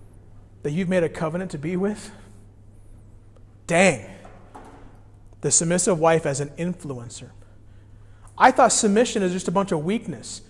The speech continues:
No, I'm seeing a lot of power here. A lot of power. Like, holy moly. You are an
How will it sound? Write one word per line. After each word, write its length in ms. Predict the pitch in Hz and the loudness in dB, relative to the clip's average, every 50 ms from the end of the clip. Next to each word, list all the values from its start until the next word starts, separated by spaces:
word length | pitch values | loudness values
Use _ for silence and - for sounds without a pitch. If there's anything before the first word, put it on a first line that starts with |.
| - - - - - - - | -20 -20 -20 -20 -20 -16 -8
No, 280 | 165 165 175 185 196 202 | -4 2 2 4 6 6
I'm 120 | 226 254 | 6 4
seeing 260 | 240 - 247 214 180 | 4 2 2 2 2
a 40 | 156 | 0
lot 320 | 131 123 139 156 170 175 160 | -4 0 4 8 8 8 8
of 80 | 151 | 6
power 300 | - 165 156 143 135 127 | 4 4 4 4 4 0
here. 240 | 113 117 117 - - - - - - - - - - - - - | -4 -8 -12 -14 -16 -20 -20 -20 -20 -20 -20 -20 -20 -20 -12 -8
A 100 | 139 135 | -8 -8
lot 420 | 123 135 143 156 147 151 156 143 | -6 -6 -4 0 4 4 4 4
of 120 | 135 - - | 4 0 -2
power. 380 | - 139 117 104 104 113 - - - - - - - - - - - - - - - - - - - - - - - | -6 -6 -6 -6 -12 -16 -18 -20 -20 -20 -20 -20 -20 -20 -20 -20 -20 -20 -20 -20 -20 -20 -20 -20 -20 -20 -20 -12 -2
Like, 220 | 165 151 143 - - - - - - - - - - | -2 -2 -2 -2 -8 -16 -20 -20 -20 -20 -20 -18 -8
holy 420 | - - - 240 262 208 208 190 | -4 8 8 8 8 10 6 4
moly. 460 | 170 175 196 196 180 151 123 107 - - - - - - - - - - - - - | 4 4 6 6 6 4 0 -4 -10 -16 -20 -20 -20 -20 -20 -20 -20 -20 -20 -16 -2
You 240 | 190 208 240 233 220 | 4 8 8 10 10
are 120 | 208 208 | 10 8
an 120 | 190 196 | 6 2